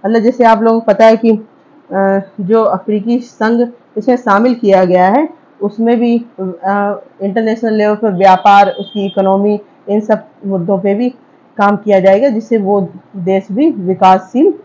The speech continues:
देशों में शामिल हों, ठीक है। जी ट्वेंटी के भीतर अफ्रीकी हितों और दृष्टिकोणों को सुनने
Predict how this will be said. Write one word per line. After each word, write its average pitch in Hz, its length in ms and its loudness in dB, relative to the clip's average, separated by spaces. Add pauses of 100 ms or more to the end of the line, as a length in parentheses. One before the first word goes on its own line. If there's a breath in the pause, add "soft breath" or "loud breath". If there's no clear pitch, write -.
(160)
देशों 190 260 -2
में 240 160 2
शामिल 170 420 -2
हों, 165 120 -4
ठीक 302 180 0
है। 277 120 2 (400)
जी 269 120 0
ट्वेंटी 262 300 2
के 294 120 2
भीतर 240 340 2
अफ्रीकी 226 460 0
हितों 254 280 0
और 262 120 4
दृष्टिकोणों 226 580 -2
को 277 80 0
सुनने 247 520 -2